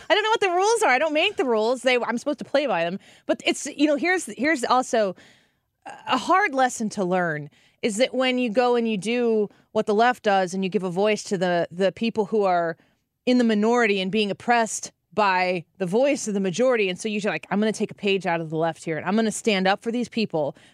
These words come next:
who may not have en masse a great voice, but I see an injustice, and I'm going to apply my voice and my platform to speak up for the people experiencing injustices in the world, because maybe they're not in the majority, but they should still be heard."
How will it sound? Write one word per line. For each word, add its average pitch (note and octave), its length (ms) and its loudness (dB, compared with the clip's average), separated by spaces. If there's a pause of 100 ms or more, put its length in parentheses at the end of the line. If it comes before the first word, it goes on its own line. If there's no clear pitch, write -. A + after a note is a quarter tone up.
who A3+ 80 2
may A#3 180 2
not A#3 240 0
have G3+ 340 0
en F#3+ 160 -2
masse G3 440 -2 (180)
a G3 60 -4
great F#3+ 240 -2
voice, F#3+ 260 0
but F3+ 140 -6
I D#3 80 -10
see G#3+ 240 -2
an F3+ 100 0
injustice, E3 560 -8
and F3+ 100 -2
I'm G#3+ 140 0
going F#3 240 0
to F3 60 -2
apply A#3+ 500 2 (380)
my C4+ 260 4
voice B3 380 0
and G#3 80 -4
my A3 160 0
platform A#3 680 0 (240)
to - 80 -12
speak - 400 -2
up B3 220 2 (180)
for - 140 -6
the F#3 80 -4
people D4+ 340 0
experiencing A#3+ 720 -2 (300)
injustices C4 760 0
in A#3 120 2
the A3 80 2
world, G#3+ 240 0
because G#3+ 300 -4
maybe D#4 340 2
they're G4 120 2
not F#4 220 4
in F#4 80 -6
the F#4 80 -4
majority, F4 480 0
but B3+ 180 -4
they B3+ 120 0
should G4 280 0
still F#4 320 0
be E4+ 200 0
heard." C4+ 600 2